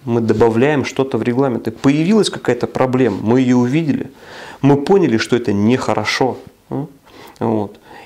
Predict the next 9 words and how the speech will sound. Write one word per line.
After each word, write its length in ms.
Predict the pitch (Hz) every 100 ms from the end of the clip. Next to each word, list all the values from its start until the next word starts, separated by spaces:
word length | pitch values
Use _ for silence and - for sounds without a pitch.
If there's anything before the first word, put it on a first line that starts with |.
| _
И 480 | 117 107 107 101 98 -
мы 180 | 110 110
создаем 380 | 151 139 151
регламент, 420 | 147 101 101 123 139
который 260 | 135 151
блокирует 760 | 123 127 175 - 139 117 110 -
ее 160 | 107
дальнейшее 480 | 104 101 107 131 131
развитие. 480 | 127 120 110 - -